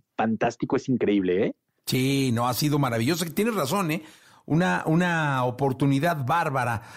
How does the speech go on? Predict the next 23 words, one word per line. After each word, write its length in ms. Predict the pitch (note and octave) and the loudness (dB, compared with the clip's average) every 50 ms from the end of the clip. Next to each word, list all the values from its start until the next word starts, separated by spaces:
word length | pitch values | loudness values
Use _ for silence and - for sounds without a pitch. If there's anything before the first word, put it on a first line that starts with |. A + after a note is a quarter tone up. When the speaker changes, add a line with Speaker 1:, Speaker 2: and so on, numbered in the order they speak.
| - - - - - | -18 -18 -18 -12 -4
Speaker 2:
de, 240 | A2 B2+ C3 B2 | 0 0 0 0
de 160 | A2 B2 C#3 C3+ | 0 0 0 2
ver, 340 | D3+ D#3+ D#3 D#3+ D#3 - - | 2 2 2 0 -2 -2 -2
eh, 420 | - C3+ C3+ B2+ B2+ B2+ B2+ B2+ C3 - | -2 0 0 2 2 2 0 -2 0 0
un 220 | F3 F#3 F#3+ D#3 | 2 2 2 2
gran 320 | B2+ C3 E3+ F#3 F#3+ G3 F#3 | 0 0 0 0 0 0 0
nivel 300 | D#3 C#3 C3+ D3+ D3+ C#3+ | 0 2 2 2 2 0
de 120 | C3+ A#2+ | -2 -2
tenis 440 | - D#3 D3+ D3 C#3+ C3+ A#2+ - D3 | -2 0 0 2 2 2 0 0 0
en 100 | B2 B2+ | 0 0
esta 280 | C#3+ C#3 - C#3+ A#2+ | 0 0 -2 -2 -2
época, 340 | A#2 A#2+ G#2+ - A#2+ G#2+ A#2+ | -2 -2 -2 -4 -4 -2 0
mi 120 | A2 A#2+ G#2+ | -2 0 0
querido 200 | B2 C3+ C3 C3+ | 0 0 0 0
Nicolache. 480 | C3+ A#2 - C#3+ C#3+ D3+ D3 - E3+ - | 0 0 0 0 0 0 0 -2 -2 0
¿Y 100 | G#3 G3+ | 0 0
de 120 | A#3+ A#3+ | 2 0
la 100 | A#3+ A3+ | 0 0
selección 640 | - A3+ A#3 A3+ A3 - - - C#4 D4 E4 E4+ A#3 | 0 0 0 -2 -2 -2 -2 0 0 0 0 0 -2
qué? 440 | - B3+ B3+ B3 A3 F3 - - _ | 0 0 0 0 0 -2 -6 -8 _
¿Qué 100 | - C4 | -6 -4
podemos 440 | B3+ C4+ C4+ C4+ C4+ C4 C4 A#3 F#3 | 0 0 0 2 2 2 2 2 2
decir? 560 | F#3 D3 - G#3+ G#3+ F#3 D#3 A#2+ G#2+ G#2+ - | 0 0 0 0 0 0 0 -4 -8 -12 -16